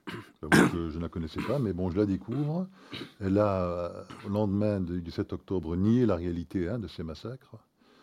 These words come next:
euh, et affirmé le droit des Palestiniens à résister à ce qu'elle appelle l'occupation. Donc on voit effectivement de quoi est fait ce gouvernement,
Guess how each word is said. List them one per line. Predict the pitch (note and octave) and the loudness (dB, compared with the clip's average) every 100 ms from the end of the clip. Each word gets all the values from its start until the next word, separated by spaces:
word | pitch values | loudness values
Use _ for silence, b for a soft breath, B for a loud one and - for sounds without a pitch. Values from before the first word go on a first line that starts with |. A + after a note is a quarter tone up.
| b b b b - | b b b b -10
euh, | F2+ F2+ G2 | -6 -4 0
et | G2 | 0
affirmé | F2 - E2+ F2+ A#2 B2+ | 0 -4 -2 0 0 0
le | G#2 E2+ E2+ | 0 -2 -4
droit | D2 E2+ A2+ | -4 -4 -4
des | G#2 | -4
Palestiniens | - E2+ E2+ - D#2+ F#2+ A#2+ C3+ B2+ _ | -6 -8 -10 -12 -8 -4 -4 -4 -8 _
à | G#2+ | -6
résister | F2 G#2+ A#2+ F#2+ - - C#3 C#3 _ _ _ _ _ - | 0 0 0 -4 -6 -2 -2 -4 _ _ _ _ _ -20
à | |
ce | - | -14
qu'elle | F2+ | -14
appelle | D#2 A2 | -6 -4
l'occupation. | F#2+ - - F#2 - A#2+ C3 | -2 -4 -8 -10 -2 0 0
Donc | F#2+ F2 | 0 -2
on | F2 | -2
voit | F2 | 0
effectivement | G2+ E2+ - F2+ G#2 | 0 -2 -6 -4 -2
de | F2+ | -4
quoi | - F#2 | -4 -4
est | |
fait | E2+ A#2+ | -2 -4
ce | - F#2 | -4 -6
gouvernement, | E2+ F2 D#2+ E2 G2+ A#2+ | -4 -2 -2 -2 -2 -4